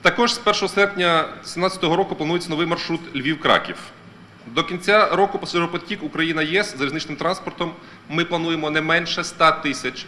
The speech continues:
пасажирів на місяць. Перемишль та Хелм утворили вже хаби для подальшого сполучення з іншими містами Польщі та Європи. Укрзалізниця опрацьовує інші напрямки пас-, прямого пасажирського залізничного сполучення з країнами Є С, а саме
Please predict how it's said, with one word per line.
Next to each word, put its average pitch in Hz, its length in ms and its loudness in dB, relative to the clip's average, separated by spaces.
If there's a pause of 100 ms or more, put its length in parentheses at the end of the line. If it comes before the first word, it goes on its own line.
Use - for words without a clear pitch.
пасажирів 117 520 -2
на 113 60 -2
місяць. - 440 -8 (760)
Перемишль 185 420 6
та 156 140 -2
Хелм 156 380 2
утворили 170 380 -2
вже 160 200 4
хаби 139 400 2 (200)
для 131 100 2
подальшого 156 680 -2
сполучення 170 460 -6
з - 120 -8
іншими 170 300 -4
містами 135 400 0 (100)
Польщі 120 420 -2 (140)
та 135 80 0
Європи. 92 400 -4 (1300)
Укрзалізниця 214 580 -2
опрацьовує 185 420 2
інші 190 280 -4
напрямки 170 420 0
пас-, - 240 -6
прямого 160 220 -2
пасажирського 151 600 -2
залізничного 143 360 -6
сполучення 156 360 -6
з - 40 -10
країнами 143 480 -2
Є 110 220 2
С, - 240 -6 (180)
а 156 140 6
саме 82 360 0